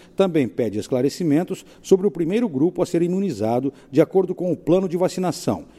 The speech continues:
e quais os critérios para definição de prioridade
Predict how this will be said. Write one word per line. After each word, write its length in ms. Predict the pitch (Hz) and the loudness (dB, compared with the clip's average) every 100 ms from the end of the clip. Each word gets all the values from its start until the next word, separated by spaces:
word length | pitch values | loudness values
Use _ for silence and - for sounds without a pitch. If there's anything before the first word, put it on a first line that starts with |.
| - | -8
e 60 | 165 | -4
quais 320 | - 123 107 | 2 2 2
os 100 | 117 | -4
critérios 640 | - 185 - 127 139 139 - - | -2 -2 2 2 2 -4 -12 -4
para 160 | - 160 | 2 2
definição 640 | 175 - 190 139 - 185 | 2 0 -4 -4 0 0
de 80 | 127 | 0
prioridade 760 | 139 147 185 120 117 127 139 | -2 0 0 -2 0 -2 -4